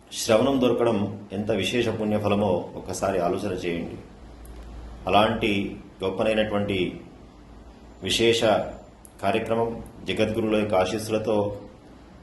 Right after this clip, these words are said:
రేపటి నుంచి మన కోరుట్ల పట్టణంలో వాసవి కన్యకా పరమేశ్వరి యొక్క దేవస్థానంలో ప్రారంభం కాబోతూ ఉన్నది.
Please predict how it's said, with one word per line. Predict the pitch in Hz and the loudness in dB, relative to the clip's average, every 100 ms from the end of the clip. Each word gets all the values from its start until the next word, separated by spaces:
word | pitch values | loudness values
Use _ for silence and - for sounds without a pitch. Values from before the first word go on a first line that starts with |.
| - 90 | -6 4
రేపటి | 110 117 123 | 4 4 2
నుంచి | 113 107 107 | 0 -2 0
మన | 107 98 | 0 0
కోరుట్ల | 104 113 110 | 0 2 2
పట్టణంలో | 101 101 101 104 104 92 90 - | 0 0 0 2 2 2 -2 -4
వాసవి | 92 117 117 113 | -2 0 0 2
కన్యకా | 101 95 107 107 | -2 -2 2 2
పరమేశ్వరి | 98 95 104 98 101 | 2 0 0 0 -2
యొక్క | 98 92 | -2 0
దేవస్థానంలో | 87 101 - 98 98 95 87 - - - - | 2 0 -2 -4 -4 -2 -2 -2 -10 -18 -4
ప్రారంభం | 85 95 104 101 | 2 2 2 -2
కాబోతూ | 98 - 92 92 | 0 0 0 0
ఉన్నది. | 87 80 78 | -2 -4 -6